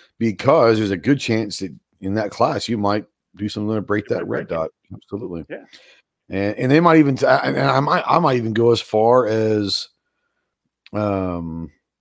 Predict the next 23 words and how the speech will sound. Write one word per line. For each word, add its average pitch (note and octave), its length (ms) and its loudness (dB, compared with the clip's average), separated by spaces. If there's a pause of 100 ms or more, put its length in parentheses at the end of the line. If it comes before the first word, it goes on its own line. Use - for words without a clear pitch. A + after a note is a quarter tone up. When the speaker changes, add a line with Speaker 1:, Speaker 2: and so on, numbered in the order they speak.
(3000)
Speaker 1:
"I'm B2+ 120 0
gonna A#2+ 140 2
give A#2 320 0
you G#2+ 540 -2 (1160)
fifty D3+ 500 2
dollars A#2 560 0
off G#2+ 340 -6
my F#2+ 280 -4
course - 760 -6 (1080)
if C#3 480 4 (180)
you A2 640 -2
go G#2+ 380 2
and G2 160 -6
get A2 200 -6
one A2 160 -6
of G#2 100 -4
those G#2+ 220 -2
cheap - 360 -4
fifty A2+ 280 -4
dollar G#2 360 2
Amazon G2+ 560 -2
red A#2+ 200 0
dots - 460 -8